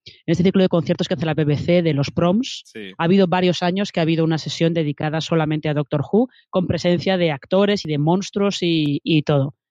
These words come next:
Speaker 1: Está muy bien, echad-, echadle un ojo si queréis.
Speaker 2: Mm, echadle un ojo, sí, porque es muy recomendable. Nosotros
Speaker 1: Mm.
Speaker 2: los hemos visto ya varias veces.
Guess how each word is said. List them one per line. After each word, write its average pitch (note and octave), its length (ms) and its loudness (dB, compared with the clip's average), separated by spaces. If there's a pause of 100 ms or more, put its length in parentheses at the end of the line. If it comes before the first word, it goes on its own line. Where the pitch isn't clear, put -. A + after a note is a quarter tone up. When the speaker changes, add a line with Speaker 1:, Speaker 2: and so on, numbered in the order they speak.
(160)
Speaker 1:
Está F3 140 -2
muy F#3 140 4
bien, D3 100 -2
echad-, C#3 260 -6
echadle F#3+ 260 0
un D#3+ 100 0
ojo C#3+ 180 -4
si C#3+ 100 -6
queréis. - 360 -8 (160)
Speaker 2:
Mm, G3 60 -20
echadle G#2 320 -20
un F#2 40 -20
ojo, G2 220 -20
sí, G2 180 -20 (140)
porque F#2+ 180 -20
es G2 60 -20
muy G2+ 180 -16
recomendable. F#2+ 640 -18
Nosotros F#2 420 -20
Speaker 1:
Mm. - 300 -8
Speaker 2:
los F#2 100 -20
hemos F#2 240 -20
visto F2+ 300 -20
ya F2 100 -20
varias F2+ 300 -20
veces. - 420 -14